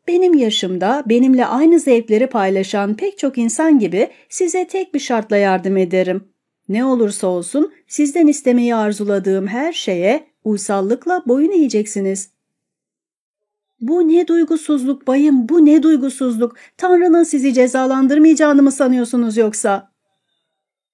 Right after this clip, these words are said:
"Şunu iyi öğren küçük acemi, yeryüzünde bizi en az ilgilendiren şeydir Tanrı.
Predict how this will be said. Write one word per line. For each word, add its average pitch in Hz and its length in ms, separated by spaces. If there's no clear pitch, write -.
"Şunu 427 560
iyi 294 240
öğren 196 540
küçük 196 400
acemi, 190 540
yeryüzünde 302 920
bizi 311 260
en 359 280
az 359 200
ilgilendiren 247 800
şeydir 214 540
Tanrı. 202 520